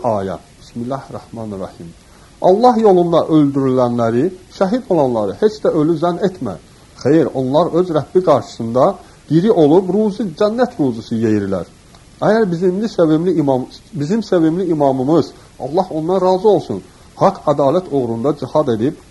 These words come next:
Allah yolunda şəhid olub, cənnətdə ruzi yeyirsə, mən nə üçün baş yarıb, sinə vurub, zəncir döyüb, bədənimə zülm etməliyəm? Mən din qardaşımın cənnətə düşdüyünə görə ağlamaq yox, sevinməliyəm.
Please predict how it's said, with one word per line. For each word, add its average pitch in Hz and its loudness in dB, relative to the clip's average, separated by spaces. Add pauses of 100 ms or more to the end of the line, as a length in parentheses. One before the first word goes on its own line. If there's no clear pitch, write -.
Allah 202 -2
yolunda 131 0
şəhid 147 -6
olub, 175 2 (300)
cənnətdə 202 2 (320)
ruzi 165 2
yeyirsə, 139 0 (260)
mən 196 0
nə 254 -4 (100)
üçün 185 -2
baş 208 0
yarıb, 170 0
sinə 190 0
vurub, 170 0
zəncir 190 -2
döyüb, 180 4
bədənimə 170 0
zülm 220 -2
etməliyəm? 110 -4 (380)
Mən 214 0
din 247 -2
qardaşımın 175 0 (240)
cənnətə 196 0
düşdüyünə 190 -4
görə 165 2
ağlamaq 147 0
yox, 190 -2 (240)
sevinməliyəm. 208 0